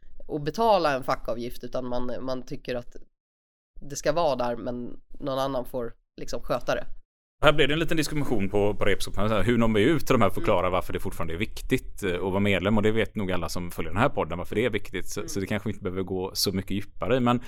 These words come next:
Speaker 1: Nej.
Speaker 2: hur, hur ser det ut annars med er medlemsorganisation? Det är, är det en bransch med mycket kvinnor exempelvis?
Speaker 1: Nej, det är ju inte det. Alltså, nu, nu är jag så här stolt och bara, nu har vi kommit upp i tre procent kvinnor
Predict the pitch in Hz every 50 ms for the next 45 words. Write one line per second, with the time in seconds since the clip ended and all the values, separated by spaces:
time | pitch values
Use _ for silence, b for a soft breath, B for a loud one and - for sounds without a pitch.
0 | - - - - - - - - - - - - 139 143 156 143 - 160 151 151
1 | 147 127 - 160 147 127 107 110 147 180 - - 175 165 151 143 139 120 92 92
2 | 87 - 101 92 87 95 92 87 - - 92 - 98 98 98 98 104 104 107 107
3 | 107 110 113 117 113 113 113 113 117 110 107 101 - 117 113 110 - - 113 107
4 | 107 107 107 110 113 - 131 120 110 101 110 117 117 - 127 101 85 - - 87
5 | 85 90 - - - - - - - 202 254 277 262 285 285 277 - 269 240 -
6 | - 147 143 135 143 156 170 170 - 208 196 190 208 208 214 233 240 240 233 233
7 | 220 208 185 185 196 208 233 226 202 185 175 170 - - - - - - 196 185
8 | 151 135 - - 135 123 120 117 120 117 117 - 151 165 180 190 185 156 151 -
9 | - - - - - - - - - - 147 165 156 147 - 135 131 - 190 175
10 | 135 120 123 - - - - _ _ - - - - - - - 160 139 131 160
11 | 175 156 107 127 -